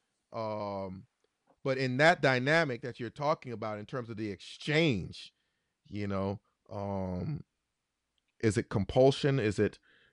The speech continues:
is it vol-, volution, volition? Um, like, is it voluntary? Is it compulsory? Um,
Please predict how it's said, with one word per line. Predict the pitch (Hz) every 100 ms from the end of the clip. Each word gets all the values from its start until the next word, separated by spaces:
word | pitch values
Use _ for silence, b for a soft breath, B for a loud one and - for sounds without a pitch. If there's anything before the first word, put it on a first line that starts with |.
| _ -
is | 101 92
it | 101 87 -
vol-, | 98 104 98 -
volution, | 101 98 131 139 135 123
volition? | 107 104 135 151 135 139 _ _ _ -
Um, | 98 95 92 90 87 85 - _ _ _
like, | 101 98 107
is | 90
it | 76
voluntary? | 101 123 123 135 120 113
Is | 101
it | 90
compulsory? | - 107 - 127 - 131 123 123 b b b -
Um, | 101 92 90 90 87 -